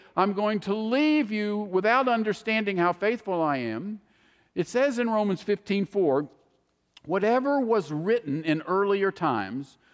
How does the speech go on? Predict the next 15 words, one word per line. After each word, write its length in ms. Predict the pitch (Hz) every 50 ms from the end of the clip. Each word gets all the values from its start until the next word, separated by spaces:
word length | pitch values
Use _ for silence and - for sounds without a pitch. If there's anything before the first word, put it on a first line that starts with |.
| _ _ _
was 240 | - 156 165 135 147
written 280 | 156 208 233 226 190 170
for 220 | - 190 190 175 175
our 200 | 160 165 165 160
instruction, 760 | 160 160 147 - - - 202 208 190 - - - - 90 - _ _ _ _ _ _ _ _ _ _ _ _ _ _ _ _ _ _ _ _ _ _ _ _ _ 143
that 180 | 160 180 175
through 180 | - 202 202 185
perseverance," 1000 | - - - 240 269 277 262 - 277 254 247 214 202 196 196 214 202 - - - _ _ _ _
and 180 | 143 151 147
listen 220 | 170 208 190 - 208
to 80 | 180 185
this, 360 | 160 143 151 160 - - - _ _ _ _ _ _ _ -
"and 180 | 170 175 185 170
the 140 | 185 185
encouragement 1000 | 175 170 156 - - - - - 254 277 285 294 302 277 277 240 254 269 269 262